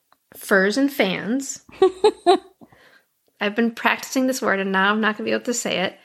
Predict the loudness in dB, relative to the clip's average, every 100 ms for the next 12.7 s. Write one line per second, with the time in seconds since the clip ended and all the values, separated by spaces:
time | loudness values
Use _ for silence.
0 | _ _ _ _ _ _ -12 -8 -8 -6
1 | 0 0 0 -2 -2 -4 -4 -2 0 0
2 | 0 0 0 4 4 6 6 6 4 -2
3 | -2 -4 _ _ _ _ _ -8 -2 -2
4 | -2 -2 -2 -6 -8 -8 -10 -14 _ _
5 | _ _ -16 -10 -10 -10 -10 -12 -10 -12
6 | -8 -8 -6 -8 -4 -4 -6 0 2 4
7 | 4 6 6 6 6 4 4 4 4 4
8 | 4 4 4 4 2 2 4 4 4 2
9 | 2 0 0 0 -2 0 -2 -4 -10 _
10 | _ _ _ _ 0 0 0 -6 -14 -18
11 | _ _ _ _ _ _ 2 4 4 4
12 | 2 -2 0 2 2 0